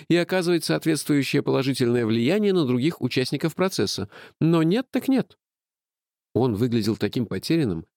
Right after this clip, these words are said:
что я усилием воли включил в себе умеренно безмозглого оптимиста и бодро сказал: "Да незачем тебе напиваться. Нет никаких трудных минут. Уверен, с Иш всё в полном порядке. Просто она вот такая. Ну или он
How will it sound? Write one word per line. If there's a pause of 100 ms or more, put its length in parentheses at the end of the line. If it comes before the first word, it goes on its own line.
(160)
что
я
усилием
воли
включил
в
себе
умеренно
безмозглого
оптимиста
и
бодро
сказал: (720)
"Да
незачем
тебе
напиваться. (360)
Нет
никаких
трудных
минут. (340)
Уверен,
с
Иш
всё
в
полном
порядке.
Просто
она
вот
такая. (240)
Ну
или
он